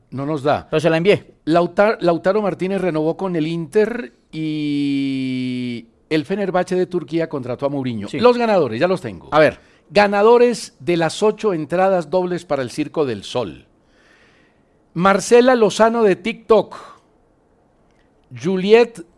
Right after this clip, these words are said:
Speaker 1: Cuenca. Ahí ustedes, la gente de Red Más y de las plataformas, las pueden ver con sus respectivos nombres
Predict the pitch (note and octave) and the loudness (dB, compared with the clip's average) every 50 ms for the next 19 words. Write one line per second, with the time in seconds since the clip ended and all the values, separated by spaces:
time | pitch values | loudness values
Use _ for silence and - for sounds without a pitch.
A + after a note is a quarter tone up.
0 | _ - - B3 A#3+ G#3+ F3+ C#3+ - D#3+ D#3+ F3 F3+ F3 - D#3+ F#3 F#3 - - | _ -4 4 4 4 4 4 -2 0 0 0 0 0 0 -2 -2 -2 -2 -2 0
1 | G3 G3 G3+ F#3+ - - - - - C3 C3+ B2 D#3+ D#3+ D#3 E3+ F3 E3+ D3+ C#3+ | 2 2 2 2 0 -8 -14 -14 -10 -8 -6 -4 -4 -6 -4 -2 -2 -2 0 0
2 | D#3 D3+ D3+ D#3+ D#3+ F3 F3 - - _ - - D3 C#3 B2+ B2+ B2+ B2 A#2 A2+ | 0 0 0 -2 -4 -4 -4 -6 -14 _ -8 -6 -4 -4 -2 -2 -2 -2 -4 -4
3 | - - - C3+ B2 - B2 A2+ - D#3+ D#3+ D#3+ E3+ F3+ F#3 F3+ F#3 - - _ | -8 -10 -6 -6 -6 -4 -4 -4 0 0 0 0 0 -4 -4 -6 -8 -14 -20 _
4 | _ _ _ _ _ _ _ _ _ _ _ _ _ - C#3 C#3 C#3+ C#3+ C#3 C3+ | _ _ _ _ _ _ _ _ _ _ _ _ _ -6 -4 -2 0 0 0 -2
5 | B2 - - - D3 D#3 E3 E3 D#3+ D#3 D3 E3 E3 D#3+ E3 F#3 F#3+ G#3+ B3+ - | -4 -6 -10 -2 0 0 0 0 -2 -2 0 0 0 0 -2 -6 -10 -10 -14 -18
6 | _ _ _ _ _ _ _ _ _ _ _ - - E3+ F3+ G3 G#3 F#3 - - | _ _ _ _ _ _ _ _ _ _ _ -4 0 0 0 0 -2 -6 -8 -6
7 | E3+ D3 C#3+ C3+ B2 - - - - C3 A#2 C3 C3+ B2+ - C#3+ B2+ - D3+ D#3+ | -4 -4 -4 -4 -6 -10 -14 -14 -14 -14 -10 -8 -10 -8 -6 -8 -8 -6 -4 -4
8 | E3 E3+ E3 E3 E3+ E3+ D#3+ D#3+ E3 E3+ F3 E3+ - - | -2 -2 -4 -2 -2 -2 -2 -2 -4 -4 -4 -6 -8 -16